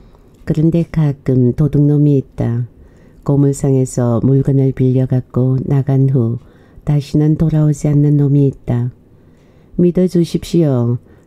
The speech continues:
청년이 다시 말했다. "어떻게 믿어?"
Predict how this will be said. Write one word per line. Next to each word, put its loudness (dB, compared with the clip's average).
청년이 2
다시 -2
말했다. -2
"어떻게 -2
믿어?" 0